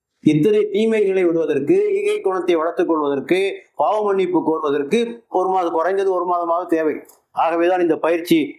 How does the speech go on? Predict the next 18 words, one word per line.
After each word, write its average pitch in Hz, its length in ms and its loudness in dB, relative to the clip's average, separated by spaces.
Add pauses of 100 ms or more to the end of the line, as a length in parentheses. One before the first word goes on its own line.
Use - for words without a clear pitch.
(140)
அளிக்கப்படுகிறது. 160 600 0
இதை 160 240 2
புரிந்து 175 340 2
கொள்ளுங்கள். 156 380 0 (380)
இதை 147 300 2
புரிந்து 165 280 4
கொள்ளாமல் 143 720 -2 (140)
வெறும் 139 320 2
பட்டினி 147 360 0
கிடந்தால் 147 440 0
நோன்பு 143 460 0 (360)
வெற்றி 139 260 2
வரும் 151 200 2
என்று 143 160 2
நினைக்காது. 139 400 -2
நபிகள் 143 300 2
நாயகம் 147 320 -2
சொன்னார்கள், 135 420 0